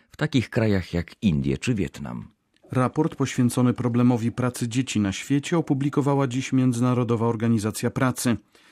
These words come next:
Speaker 2: Dokument ten poprzedza rozpoczynającą się w poniedziałek w Hadze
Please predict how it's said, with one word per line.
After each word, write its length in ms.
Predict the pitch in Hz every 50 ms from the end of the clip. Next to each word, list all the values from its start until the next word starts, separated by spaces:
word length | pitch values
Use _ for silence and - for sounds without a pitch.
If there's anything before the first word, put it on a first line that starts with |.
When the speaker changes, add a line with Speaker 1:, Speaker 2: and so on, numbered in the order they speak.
| - - - _ -
Speaker 2:
Dokument 520 | - 120 139 - - 165 160 151 151 135 -
ten 220 | - 151 147 143 139
poprzedza 480 | 151 143 - - - 156 131 120 120
rozpoczynającą 840 | 113 110 - - 120 - - 120 117 117 117 120 117 113 - 120 113
się 140 | - - 117
w 80 | -
poniedziałek 600 | - - 123 120 120 110 123 123 113 104 101 -
w 60 | - -
Hadze 400 | - - 139 123 120 131 123